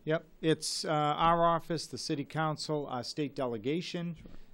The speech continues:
Speaker 1: and ultimately convincing the Department of Conservation and Recreation, who have,
Speaker 2: Right.
Speaker 1: you know, there's a lot of competing interests.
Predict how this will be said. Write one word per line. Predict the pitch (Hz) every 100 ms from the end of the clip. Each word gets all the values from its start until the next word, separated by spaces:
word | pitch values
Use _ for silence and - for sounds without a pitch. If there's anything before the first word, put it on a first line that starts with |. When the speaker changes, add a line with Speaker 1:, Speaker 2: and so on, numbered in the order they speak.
| -
Speaker 1:
and | 139 151 156
ultimately | 143 156 180 170 131
convincing | - 123 123 131 - 135 131 123
the | 113
Department | - 127 120 120
of | 117
Conservation | - 127 - 110 117 110 - 113
and | 110
Recreation, | 117 - 110 123 131 95 90 92 _
who | 113 101
have, | 101 113 104 92 - _
Speaker 2:
Right. | 143 190
Speaker 1:
you | 127
know, | 101
there's | 98
a | 101
lot | 101 113 117
of | -
competing | 117 131 117 117
interests. | 123 - 98 92 -